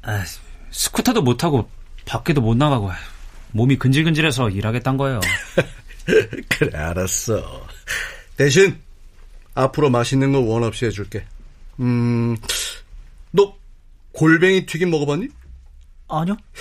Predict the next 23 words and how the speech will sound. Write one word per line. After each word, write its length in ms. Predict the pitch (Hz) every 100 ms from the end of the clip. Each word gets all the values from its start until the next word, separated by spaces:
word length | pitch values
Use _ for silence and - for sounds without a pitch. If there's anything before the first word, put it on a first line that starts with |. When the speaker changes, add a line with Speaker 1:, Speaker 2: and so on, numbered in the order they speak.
| -
Speaker 2:
내가 400 | 98 90 104 123
만드는 440 | 131 131 127 131 127
또 120 | 139
골뱅이 560 | - 117 127 127 131 131
튀김이 440 | 131 143 123 127
이게 460 | 143 135 107 139 143
또, 280 | - 156 156
또, 220 | 151 151
또 120 | 156
일품이거든. 1040 | 156 151 147 156 156 160 151 120 139 147 90 - - - - -
저녁에 320 | 123 120 123
그걸 260 | 117 113 104
해줄게. 440 | 95 90 - 107 - - - - - -
Speaker 1:
내일 240 | 196 247 214
아침은요? 480 | 147 185 143 180 -
Speaker 2:
오, 480 | 190 214 202 202 214
이 100 | 220
녀석 340 | 175 180 170 -
봐라. 320 | 165 190 294 - - - -
야, 80 | 175
나한테 460 | 175 185 190 226 170
요리 220 | 170 170
맡겨놨니? 760 | 170 165 190 160 143 156 330